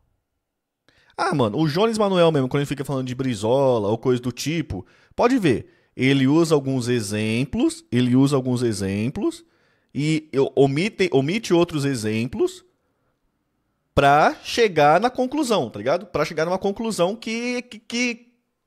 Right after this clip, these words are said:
que a ruptura é o, é o, é o, é o objetivo. <laughs> Tá ligado? Ele, por exemplo, não fala que Brizola não defende uma, uma ruptura. Ele não fala isso. Pode ver esse bagulho lá. Se fala, ele fala muito na tangente. Ele não foca nisso.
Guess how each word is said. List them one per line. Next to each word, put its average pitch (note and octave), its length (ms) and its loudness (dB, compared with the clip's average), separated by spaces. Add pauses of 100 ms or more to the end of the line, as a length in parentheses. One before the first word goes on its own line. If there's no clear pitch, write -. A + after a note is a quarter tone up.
(120)
que F#3+ 80 0
a F#3+ 40 4
ruptura A3 540 -2
é A#3+ 40 8
o, A#3 160 4
é A3 60 6
o, A3 380 2
é E3+ 60 4
o, E3+ 520 2
é C#3+ 60 6
o E3 140 6
objetivo. E3 600 0
<laughs> - 400 -8 (800)
Tá C3 80 0
ligado? C3+ 420 0 (460)
Ele, F#3+ 180 2
por A3 160 4
exemplo, F#3+ 260 4
não F#4+ 140 2
fala C#4+ 180 0
que C4 120 -6
Brizola F3 320 2
não E3+ 100 2
defende E3 400 -2
uma, C#3+ 220 2
uma D3+ 140 2
ruptura. C#3+ 480 -4
Ele A#2+ 80 -4
não F#3+ 120 -4
fala B3 300 2
isso. C3+ 180 0
Pode G3 220 -2
ver F3 100 0
esse E3 80 -2
bagulho C#3+ 220 -4
lá. G2+ 240 -4 (360)
Se - 240 -4
fala, G3+ 360 2
ele C4+ 80 2
fala A#3+ 180 2
muito A#3+ 200 -2
na B3+ 80 2
tangente. A3 540 -2
Ele C#3 140 -4
não F#3+ 100 -2
foca - 360 -2
nisso. C3 360 -10